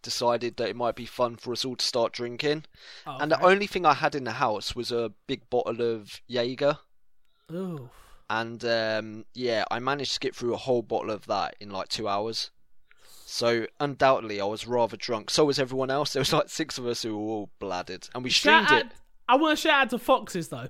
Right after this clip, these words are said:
Speaker 2: Foxes, who doesn't even have an Xbox.
Speaker 1: <laughs> He came and joined
Speaker 2: He
Speaker 1: us.
Speaker 2: joins the party with us through
Speaker 1: Just to get
Speaker 2: Windows
Speaker 1: drunk.
Speaker 2: ten app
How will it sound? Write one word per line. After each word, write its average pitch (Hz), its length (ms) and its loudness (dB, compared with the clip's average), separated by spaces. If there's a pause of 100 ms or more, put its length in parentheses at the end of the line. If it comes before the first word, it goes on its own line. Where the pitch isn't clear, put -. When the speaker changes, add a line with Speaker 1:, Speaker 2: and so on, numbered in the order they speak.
(200)
Speaker 2:
Foxes, 294 480 8
who 262 100 6
doesn't 240 340 4
even 226 220 2
have 214 220 2
an 208 60 -2
Xbox. - 840 -4
Speaker 1:
<laughs> - 40 -10
He 156 320 4
came 190 360 4
and 160 140 -4
joined - 420 -2
Speaker 2:
He 262 100 8
Speaker 1:
us. 196 80 2
Speaker 2:
joins 302 280 6
the 269 100 4
party 285 360 8
with 202 180 2
us 202 140 2
through 233 140 0
Speaker 1:
Just 220 120 2
to 233 60 4
get 226 80 4
Speaker 2:
Windows 214 160 6
Speaker 1:
drunk. 143 120 2
Speaker 2:
ten 220 200 6
app 208 360 4